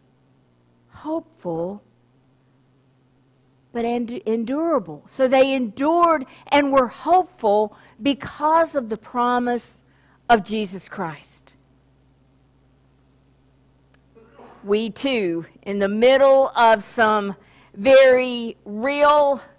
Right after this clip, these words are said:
setbacks, disappointments, worries of this life, can, as the scripture says,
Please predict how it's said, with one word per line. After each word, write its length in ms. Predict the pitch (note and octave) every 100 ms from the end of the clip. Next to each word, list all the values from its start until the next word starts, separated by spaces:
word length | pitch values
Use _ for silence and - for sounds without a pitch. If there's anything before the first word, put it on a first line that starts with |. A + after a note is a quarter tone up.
| _
setbacks, 1200 | - - C4+ C#4 A#3 B3 B3+ C#4+ C4+ - - - _ _ _ _ _ _ _ _
disappointments, 1200 | B3 B3+ A#3+ - C#4+ D4+ B3 D4+ D4 - - - _ _ _ _ _ _ _ _ _ _ _ _ _
worries 1000 | F#3 G3 A#3 C4 C4+ C#4 C#4 C4+ - - _ -
of 200 | G#3 G3+
this 260 | A3+ A3+
life, 480 | A#3 A3 A3+ A3+ A3+ _ _ _ _ _ _ _ _ _ _ _ _ _ _ _ _ _
can, 540 | - D#4 D4 C4+ B3+ B3+
as 340 | C#4 C#4 B3+
the 160 | - B3
scripture 680 | - - E4+ F4+ - B3 A3
says, 800 | - A#3 G#3 G#3 G#3 G#3+ -